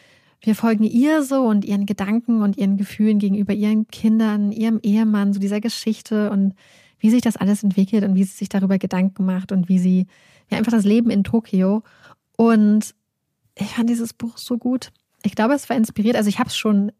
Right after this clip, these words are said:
sehr lange im Regal rumstehen, aber ich glaube, es war inspiriert nach, ähm,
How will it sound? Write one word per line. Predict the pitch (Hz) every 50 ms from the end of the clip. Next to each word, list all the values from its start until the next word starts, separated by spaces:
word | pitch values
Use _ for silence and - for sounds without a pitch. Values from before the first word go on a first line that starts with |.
| _ _ _ -
sehr | 185 180 202 208 208
lange | 196 180 190 208 233 233
im | 208 196
Regal | - 190 185 - 165 180 240 311
rumstehen, | 277 - 196 190 190 185 - - - 185 196 202
aber | 202 254
ich | - -
glaube, | 202 196
es | 202 - -
war | 202
inspiriert | 226 202 - - - 202 185 202 208 214 202 - _ _ _ _ _ _ _ _ - -
nach, | 196 190 196 202 - -
ähm, | - 196 196 190 185 185 190 190 190